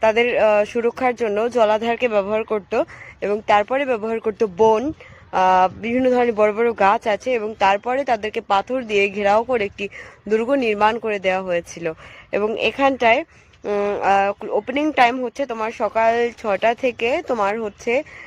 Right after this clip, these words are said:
বিকেল, আহ, পাঁচটা পর্যন্ত এটি খোলা থাকবে। তো তোমরা যদি ঘুরতে চাও তাহলে অবশ্যই এর মধ্যে আসতে হবে। তো আমরা আজকে আসতে আসতে, উম, বাজিয়ে ফেলেছি বেলা, বেলা এগারোটার মতো।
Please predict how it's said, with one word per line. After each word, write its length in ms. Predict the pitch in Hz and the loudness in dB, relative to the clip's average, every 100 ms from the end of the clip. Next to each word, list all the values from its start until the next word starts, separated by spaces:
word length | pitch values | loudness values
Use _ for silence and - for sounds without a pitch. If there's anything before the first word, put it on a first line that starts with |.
| - - | -18 -8
বিকেল, 600 | 214 - 262 269 311 - | -8 2 4 4 0 -2
আহ, 380 | 190 190 196 190 - | 0 0 0 -2 0
পাঁচটা 340 | 226 - 277 | 0 0 -6
পর্যন্ত 420 | 220 233 220 226 | -4 -6 -6 -6
এটি 160 | 220 220 | -6 -6
খোলা 320 | - 233 220 | -4 0 0
থাকবে। 400 | 214 180 160 170 - - - - | 0 -6 -6 -8 -10 -20 -16 -2
তো 140 | 233 | 0
তোমরা 300 | 240 254 254 | 2 2 2
যদি 500 | 247 240 269 277 285 233 | -2 -4 -4 -2 -4 -8
ঘুরতে 320 | - 226 - 262 | -12 -10 -6 -4
চাও 180 | 247 | -4
তাহলে 220 | 247 233 214 | -2 0 0
অবশ্যই 300 | 226 - 262 | 0 0 0
এর 100 | 233 | 0
মধ্যে 380 | 220 226 208 | -2 -4 0
আসতে 320 | 277 247 - 220 | 0 0 -4 -4
হবে। 280 | 190 208 311 - - - | -2 -2 -6 -10 -20 -2
তো 60 | - | 2
আমরা 440 | 262 254 269 269 | 2 2 2 4
আজকে 540 | 240 262 _ 277 285 277 | 2 -2 _ -8 -2 0
আসতে 420 | 226 247 - 254 | 0 -2 -4 -2
আসতে, 560 | 262 - - 254 302 - _ _ _ - | -2 -6 -6 -4 -4 -6 _ _ _ -8
উম, 340 | 202 208 202 | -4 -4 2
বাজিয়ে 320 | 208 214 262 | 2 2 -2
ফেলেছি 440 | 277 247 233 285 262 | -6 -6 -6 -8 0
বেলা, 480 | 233 214 208 208 | 2 4 2 0
বেলা 460 | 202 214 214 214 214 | 0 0 0 2 2
এগারোটার 400 | 226 233 233 233 | 0 -2 -4 -8
মতো। 340 | 214 175 147 | -8 -10 -10